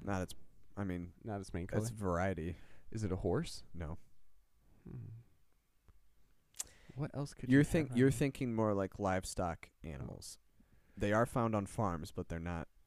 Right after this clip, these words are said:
Speaker 1: like, that you don't breed 'em for meat or breed 'em for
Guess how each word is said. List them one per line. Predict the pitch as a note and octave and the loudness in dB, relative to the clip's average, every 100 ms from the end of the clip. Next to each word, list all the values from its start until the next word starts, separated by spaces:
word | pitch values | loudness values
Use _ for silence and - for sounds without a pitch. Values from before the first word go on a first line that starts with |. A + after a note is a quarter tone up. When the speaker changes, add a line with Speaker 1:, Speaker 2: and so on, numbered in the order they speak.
| - - - - _ _ - - | -20 -20 -20 -20 _ _ -20 -10
Speaker 1:
like, | F#2+ D#2+ E2 - _ - | -6 -6 -8 -20 _ -10
that | G2 | -4
you | F#2+ G2 | 2 2
don't | F#2+ C#2 | 2 -2
breed | E2+ F2+ E2+ | 0 0 0
'em | E2+ | -4
for | - | -4
meat | D#2+ D#2 D2 - _ - | -6 -6 -8 -14 _ -6
or | F2 | -4
breed | D#2 D2+ D#2 | -4 -4 -6
'em | D2+ | -6
for | D2 C#2+ C2+ | -8 -10 -10